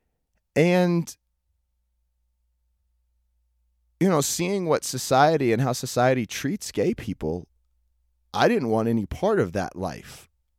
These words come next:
So not only did I push away the idea that I might be gay, I pushed away the, the qualities and those, those softer qualities of myself that made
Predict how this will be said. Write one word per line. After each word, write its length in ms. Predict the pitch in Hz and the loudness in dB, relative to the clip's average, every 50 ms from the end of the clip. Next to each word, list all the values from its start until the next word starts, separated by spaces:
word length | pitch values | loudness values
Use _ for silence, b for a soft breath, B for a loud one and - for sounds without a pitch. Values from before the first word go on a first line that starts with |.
| _ _ _ _ _ _ _ _ _ | _ _ _ _ _ _ _ _ _
So 640 | - - - - - 156 156 147 139 135 131 117 - | -10 -8 -6 -2 4 6 8 8 8 6 4 2 -2
not 160 | - 139 156 | 0 0 0
only 140 | 202 214 190 | 0 0 -2
did 140 | 156 135 131 | 0 0 2
I 80 | 127 123 | 2 2
push 260 | - - 160 - - | 0 -2 -4 -2 -2
away 220 | 123 127 131 127 | 0 2 2 2
the 160 | 120 117 120 | 2 2 2
idea 420 | 110 110 101 95 - 113 123 139 135 | 2 2 0 -2 -4 -2 -2 -2 0
that 120 | 127 117 | 0 0
I 100 | 110 107 | 0 0
might 200 | 104 107 101 73 | -2 -4 -4 -6
be 140 | - 104 98 | -6 -10 -8
gay, 440 | 87 123 127 180 202 139 107 101 101 _ _ _ _ _ _ _ _ _ _ _ _ _ _ _ _ _ _ _ _ _ _ _ - | -6 -4 -2 0 0 0 -2 -4 -8 _ _ _ _ _ _ _ _ _ _ _ _ _ _ _ _ _ _ _ _ _ _ _ -6
I 100 | - 135 | -4 -4
pushed 380 | - - - 185 214 - - - | -2 -2 -2 -2 -2 -4 -4 -6
away 260 | 147 123 117 113 113 | -4 -2 0 0 0
the, 260 | 98 95 101 98 92 - - | -2 -2 -2 -2 -2 -4 -8
the 200 | 98 95 101 98 | -6 -6 -6 -6
qualities 920 | - - - - 113 120 151 185 202 202 131 123 113 104 98 98 - - _ - | -6 -8 -6 -2 0 0 0 0 0 -2 -2 -2 -4 -4 -6 -8 -10 -12 _ -4
and 160 | 113 117 120 | -2 0 0
those, 240 | 120 110 110 - - - | 0 0 -2 -4 -6 -2
those 200 | 117 117 110 - | 0 0 0 0
softer 880 | - - - - 127 127 151 160 - - - 127 120 117 110 113 - _ _ _ _ _ _ _ _ _ _ _ _ _ | -4 -6 0 2 2 2 2 0 -4 -4 -2 0 2 2 0 -2 -6 _ _ _ _ _ _ _ _ _ _ _ _ _
qualities 640 | - - - 131 143 165 208 226 208 151 131 117 113 | -8 -2 2 4 4 6 6 6 6 4 2 0 -2
of 140 | 110 98 110 | -2 -4 -2
myself 640 | 104 98 92 - - - 117 107 98 98 - - - | -4 -4 -4 -4 -2 0 0 0 0 -2 -4 -10 -4
that 200 | 131 131 120 - | 0 0 0 0
made 260 | 117 127 127 131 - | 0 0 0 -2 -2